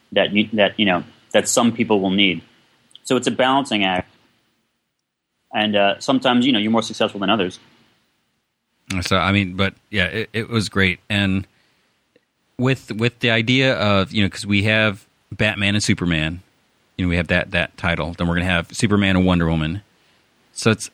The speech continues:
Speaker 2: it, it, it almost, like, makes sense. It's like, why not, you know, if, if, if, and I don't know really what, what D C's, you know, marketing goals or plan, whatever they are, you know, when, when they're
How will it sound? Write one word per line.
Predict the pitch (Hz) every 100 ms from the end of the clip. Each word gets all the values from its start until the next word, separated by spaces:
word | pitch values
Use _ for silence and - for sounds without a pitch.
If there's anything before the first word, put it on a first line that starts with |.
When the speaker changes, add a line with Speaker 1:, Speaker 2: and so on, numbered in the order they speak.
| _
Speaker 2:
it, | 127 -
it, | 156 151 _
it | 151 170
almost, | 190 180
like, | 175 143 135 147
makes | 143 -
sense. | 151 101 -
It's | 92
like, | 98 -
why | 101 135
not, | 151 139 110 - - - _ _ _ -
you | 123
know, | 120
if, | 113 - -
if, | 110 - -
if, | 117 92 - 113
and | 131
I | 170
don't | 165
know | 120 113
really | 107 104 95
what, | 90 -
what | 92 -
D | 101
C's, | - 95 85 80 - - _ _ _ _ _ _ -
you | 82
know, |
marketing | 82 90 90 82 82
goals | 85 82 82 80
or |
plan, | - - 85 85
whatever | 87 87 85 85
they | 85
are, | 87
you | 90
know, | 85
when, | 87 80
when | 95
they're | 92 90